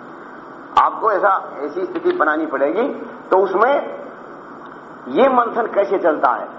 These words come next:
और याद रखना, जो बात सिद्ध हो जाए प्रमाणों से, उसके ग्रहण करने में, और जो असत्य सिद्ध हो जाए, उसके छोड़ने में नन्हू नच नहीं हो सकती। तत् उद्यत रहेगा।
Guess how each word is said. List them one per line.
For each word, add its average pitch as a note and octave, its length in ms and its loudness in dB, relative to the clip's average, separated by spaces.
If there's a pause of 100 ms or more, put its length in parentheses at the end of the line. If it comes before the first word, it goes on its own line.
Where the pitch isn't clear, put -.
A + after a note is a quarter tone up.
और C#3+ 100 4
याद D#3 280 4
रखना, A3 460 0 (400)
जो A#3 300 6
बात A3+ 340 2
सिद्ध - 340 -6
हो F3 180 0
जाए F#3 260 4
प्रमाणों E3 520 0
से, D3+ 280 -8 (540)
उसके E3 260 0
ग्रहण C#3+ 380 2
करने C3+ 400 0
में, - 200 -6 (360)
और - 240 2 (220)
जो C3 120 4
असत्य G3+ 540 2
सिद्ध G#3+ 200 2
हो G3+ 100 4
जाए, F#3+ 540 0
उसके E3+ 460 -2
छोड़ने E3 420 2
में E3+ 120 6
नन्हू D#3+ 400 2
नच E3 200 2
नहीं C#3+ 200 4
हो C#3 120 4
सकती। C3 340 -2
तत् - 500 0 (1700)
उद्यत - 340 4
रहेगा। F#2 320 0